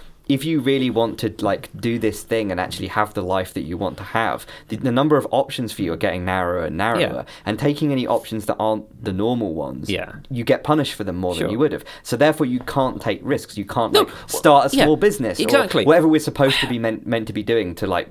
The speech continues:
Speaker 1: you
Speaker 2: Well,
Speaker 1: know, in a capitalist
Speaker 2: yeah.
Speaker 1: society, right?
Speaker 2: But, like,
Speaker 1: Those things just
Speaker 2: yeah.
Speaker 1: aren't supported
Speaker 2: But,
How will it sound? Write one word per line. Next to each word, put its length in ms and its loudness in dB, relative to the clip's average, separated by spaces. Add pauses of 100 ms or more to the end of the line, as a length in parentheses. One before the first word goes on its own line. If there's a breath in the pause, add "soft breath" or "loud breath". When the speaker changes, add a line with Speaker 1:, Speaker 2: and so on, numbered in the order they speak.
Speaker 1:
you 80 -4
Speaker 2:
Well, 80 0
Speaker 1:
know, 80 -2
in 120 -2
a 40 -4
capitalist 480 -4
Speaker 2:
yeah. 120 2
Speaker 1:
society, 400 0
right? 200 0 (100)
Speaker 2:
But, 120 6
like, 100 10
Speaker 1:
Those 120 6
things 200 2
just 200 2
Speaker 2:
yeah. 40 0
Speaker 1:
aren't 400 0
supported 480 0
Speaker 2:
But, 120 2